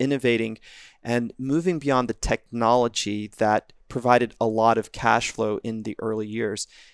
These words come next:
And speaking of cash flow, that's something that you really like about it, correct?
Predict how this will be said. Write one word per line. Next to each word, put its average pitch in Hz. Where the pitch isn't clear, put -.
And 151
speaking 185
of -
cash 160
flow, 110
that's 127
something 131
that 113
you 127
really 123
like 95
about 92
it, -
correct? -